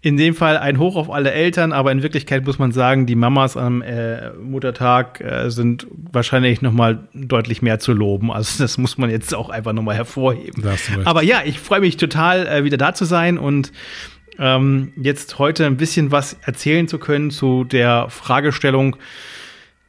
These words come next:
Speaker 1: ja, was ist denn mit Gewalt in Notaufnahmen, Gewalt gegen Rettungskräfte, Gewalt gegen Personal in, äh, Notaufnahmen, in der Klinik im, im, im Ganzen? Und, ähm, ja, da unterhalten wir uns jetzt heute ein bisschen drüber.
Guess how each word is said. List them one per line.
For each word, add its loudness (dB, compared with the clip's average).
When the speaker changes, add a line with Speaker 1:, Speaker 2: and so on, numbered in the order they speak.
Speaker 1:
ja, 2
was -2
ist -2
denn 2
mit 0
Gewalt 2
in 2
Notaufnahmen, 0
Gewalt 0
gegen 0
Rettungskräfte, 0
Gewalt 0
gegen 0
Personal 2
in, 0
äh, -8
Notaufnahmen, 2
in 0
der 2
Klinik 2
im, 2
im, -6
im -2
Ganzen? 0
Und, -4
ähm, -2
ja, 0
da 0
unterhalten 0
wir 2
uns -2
jetzt -8
heute -6
ein -10
bisschen -6
drüber. -6